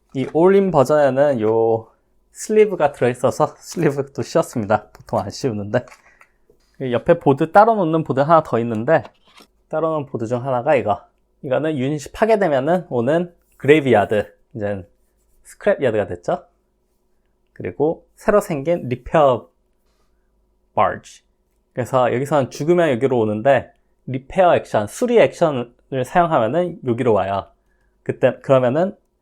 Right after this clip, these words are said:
일꾼들 불러들일 때 그냥 돌아오는 게 아니라 여기 있는 애들은 그 카드를 발동할 수 있는 그런 식으로 좀 바뀌었고요. 추가됐고요. 그리고 또 추가된 게 이벤트 보드.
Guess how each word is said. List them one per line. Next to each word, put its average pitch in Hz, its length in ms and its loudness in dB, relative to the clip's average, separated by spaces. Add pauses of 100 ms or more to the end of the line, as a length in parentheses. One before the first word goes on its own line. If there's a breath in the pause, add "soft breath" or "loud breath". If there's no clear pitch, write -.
(160)
일꾼들 131 420 -2
불러들일 135 580 2
때 220 280 2 (720)
그냥 156 240 2
돌아오는 135 320 4
게 127 80 0
아니라 113 280 2
여기 123 180 2
있는 156 260 0
애들은 123 400 0 (920)
그 95 440 -6 (140)
카드를 180 360 -2
발동할 117 480 -4
수 - 160 -12
있는 95 320 -14 (280)
그런 104 320 -6
식으로 104 260 -8
좀 113 160 -10
바뀌었고요. 107 640 -10 (480)
추가됐고요. - 720 -6 (760)
그리고 131 160 -10
또 135 160 -2
추가된 165 540 -2
게 190 320 0
이벤트 160 600 0
보드. 101 400 -6